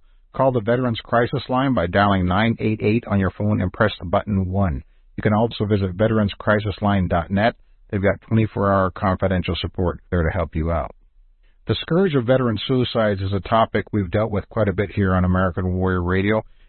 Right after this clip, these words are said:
Each and every one is a tragedy, but even worse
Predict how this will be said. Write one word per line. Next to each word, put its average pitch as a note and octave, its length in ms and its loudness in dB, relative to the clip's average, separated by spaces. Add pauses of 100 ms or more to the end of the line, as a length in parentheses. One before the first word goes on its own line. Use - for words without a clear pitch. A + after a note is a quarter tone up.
(140)
Each C#3 240 2
and B2 160 -2
every A2 300 0
one G#2+ 480 0
is G2 160 -2
a F2 80 -2
tragedy, G2 640 -2 (460)
but A2+ 160 -2
even C#3 420 2
worse A2+ 320 0